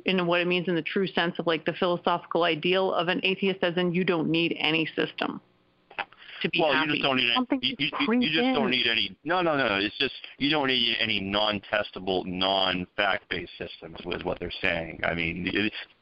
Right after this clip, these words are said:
Speaker 2: the only reason I don't call myself an atheist is 'cause I just don't like labels. But, uh, in every
Speaker 1: Well, what
Speaker 2: other
Speaker 1: do you
Speaker 2: way
Speaker 1: see yourself as?
Speaker 2: What?
Speaker 1: What do you see yourself as? Nothing?
Speaker 2: I consider myself as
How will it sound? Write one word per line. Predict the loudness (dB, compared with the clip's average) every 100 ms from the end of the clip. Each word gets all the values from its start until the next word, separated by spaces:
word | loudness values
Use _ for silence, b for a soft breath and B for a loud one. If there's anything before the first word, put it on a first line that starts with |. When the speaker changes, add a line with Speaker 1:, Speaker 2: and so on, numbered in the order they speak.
| -2
Speaker 2:
the | 2
only | 2
reason | 2 2 2
I | 2 0
don't | 0
call | 0 2
myself | 2 0 -2 -2
an | -2
atheist | -2 -2 -4 -6 -8
is | -8 -6
'cause | -2
I | -2
just | 0
don't | -2
like | 0 -2
labels. | 0 0 -2 -10 -20 -20 B B _
But, | 0 0 -2 -4
uh, | -2 0 0
in | 0 0 2
every | 2 2
Speaker 1:
Well, | 2
what |
Speaker 2:
other |
Speaker 1:
do | 2
you | 2
Speaker 2:
way | 2 0
Speaker 1:
see | -4
yourself | -4 -4 -2 -2
as? | -4 -4 -12 _ _ _ _ _
Speaker 2:
What? | 0 0 0 _ _ _ _ _ _
Speaker 1:
What | 0
do | 0
you | 0
see | 0
yourself | 0 2 0 2
as? | 0 -2 -8 _ _
Nothing? | 0 2 0 0
Speaker 2:
I |
consider | -2 -2 -2 2
myself | 0 0 0 2 0 -4 _
as | 0 2